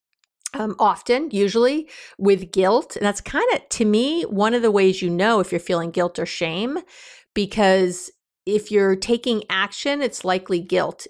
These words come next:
If you're not, it's likely shame. It's probably linked to something with shame. Uh, <laughs> Bre-, Brene Brown calls guilt healthy shame,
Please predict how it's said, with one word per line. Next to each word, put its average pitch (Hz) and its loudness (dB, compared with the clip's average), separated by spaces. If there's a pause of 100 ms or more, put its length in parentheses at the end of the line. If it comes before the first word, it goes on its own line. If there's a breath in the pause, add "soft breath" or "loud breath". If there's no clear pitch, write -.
If 190 -4
you're 185 2
not, 180 -2 (340 loud breath)
it's 202 -2
likely 180 0
shame. 143 -6
It's - -14
probably 180 -2
linked 190 -2
to 185 -6
something 170 -6
with 160 -6
shame. - -10 (340 loud breath)
Uh, 190 0 (100)
<laughs> - -20
Bre-, 208 -4 (380 loud breath)
Brene 220 -2
Brown 254 0
calls 190 0
guilt 185 0
healthy 226 -2
shame, 285 -2